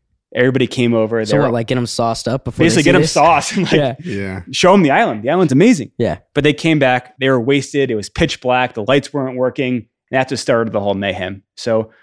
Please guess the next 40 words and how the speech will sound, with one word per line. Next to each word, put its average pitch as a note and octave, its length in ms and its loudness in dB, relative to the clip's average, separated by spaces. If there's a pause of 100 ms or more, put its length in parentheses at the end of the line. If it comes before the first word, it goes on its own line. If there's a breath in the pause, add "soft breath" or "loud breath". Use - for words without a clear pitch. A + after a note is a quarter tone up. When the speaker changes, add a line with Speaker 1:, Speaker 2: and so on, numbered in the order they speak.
(120 soft breath)
Speaker 1:
I A2+ 80 2
really B2+ 240 2
fucked - 480 -4
everything B2+ 520 -2
and, A2+ 80 -6
like, G#2+ 180 -4
ruined A#2+ 280 -2
the G#2 60 0
last G#2 320 -4
chance G#2 440 -10 (440)
when G#2+ 100 0
I G#2+ 40 2
told G#2+ 220 -2
people G#2 160 -2
to G2+ 80 -4
just, - 120 -8
like, G2 200 -4 (260)
go A#2+ 100 2
away G#2+ 180 2
from G2 160 -8
the F#2+ 60 -10
festival G2 360 -4
site. G2 200 -6
And - 80 -12
that's - 140 -10
what A2+ 120 -14 (160)
killed F#2 260 -2
it. A#2+ 120 -2
Speaker 2:
How, G#2+ 100 -10
how D3+ 60 -2
did E3 140 -2
you D3 100 -4
handle B2 300 -4
that? F#2+ 260 -6
Like, G2 140 -10
how A#2 120 -8
did A2+ 140 -6
you G#2+ 120 -2
address F#2+ 340 -8
everybody E2+ 520 -8